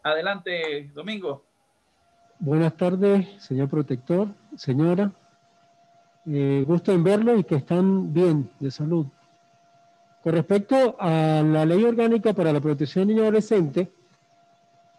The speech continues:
Speaker 2: en un principio, pues, fue el boom, pero fue malinterpretada. Así tal como usted lo ha dicho,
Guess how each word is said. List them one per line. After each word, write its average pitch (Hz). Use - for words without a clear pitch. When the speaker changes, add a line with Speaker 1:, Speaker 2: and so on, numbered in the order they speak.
Speaker 2:
en 151
un 170
principio, 214
pues, 156
fue 190
el 196
boom, 220
pero 160
fue 185
malinterpretada. 139
Así 202
tal 220
como 170
usted 196
lo 202
ha 202
dicho, 214